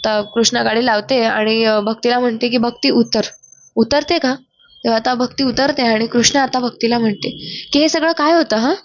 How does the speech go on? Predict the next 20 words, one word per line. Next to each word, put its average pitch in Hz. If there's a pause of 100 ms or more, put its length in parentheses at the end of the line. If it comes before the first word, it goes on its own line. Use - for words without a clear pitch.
(380)
आणि 247
माझ्यापासून 294
तू 359
का 339
लपवून 339
ठेवलंस?" 285 (400)
कृष्णा 247
पण 277
खूप 294
रडत 233
असते - (440)
आणि 220
आता 220
ती 247
भक्तीला 247
म्हणते 247
की, 285
"अगं 302
बोल 320
ना." 440